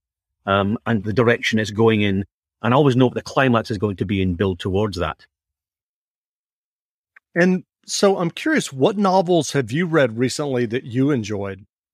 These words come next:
Speaker 1: Well, um, <clears throat> in terms of mysteries, what I've really enjoyed are,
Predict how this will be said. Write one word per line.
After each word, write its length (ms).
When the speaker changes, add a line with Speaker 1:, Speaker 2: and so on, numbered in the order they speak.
Speaker 1:
Well, 500
um, 640
<clears throat> 280
in 240
terms 220
of 80
mysteries, 520
what 140
I've 120
really 260
enjoyed 420
are, 160